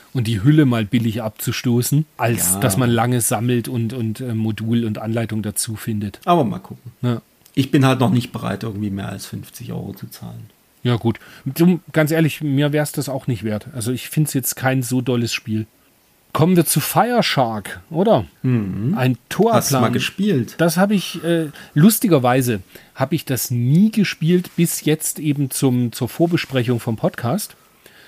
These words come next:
Speaker 2: Aha.
Speaker 1: Und, äh, mir geht's genau so. Gut, man könnte mir jetzt vorwerfen, dass ich's eben auf easy gestellt hab und mich dann wundere, dass es eben wirklich leicht ist.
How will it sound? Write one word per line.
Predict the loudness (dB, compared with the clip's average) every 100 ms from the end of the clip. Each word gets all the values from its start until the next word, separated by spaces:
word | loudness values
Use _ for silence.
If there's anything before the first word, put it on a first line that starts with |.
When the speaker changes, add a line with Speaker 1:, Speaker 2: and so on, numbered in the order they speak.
| -20 -8
Speaker 2:
Aha. | -8 -2
Speaker 1:
Und, | 4 6 4 0
äh, | 0 2
mir | 2
geht's | 2 0 2
genau | 2 4 4 4
so. | 4 4 4 0 0
Gut, | 0 0
man | 0
könnte | 2 2 2
mir | 2
jetzt | 0 -2
vorwerfen, | 0 2 0 0
dass | -2 -2
ich's | -4
eben | -2 -2
auf | -2
easy | 0 2 2
gestellt | 0 -2 -2 -4 -2
hab | -4 -2
und | 0
mich | 2 2
dann | 2 4
wundere, | 4 4 4
dass | 0 -2
es | -2
eben | -2 -2
wirklich | -2 -2
leicht | -2 -2 -4 -4
ist. | -2 -2 -2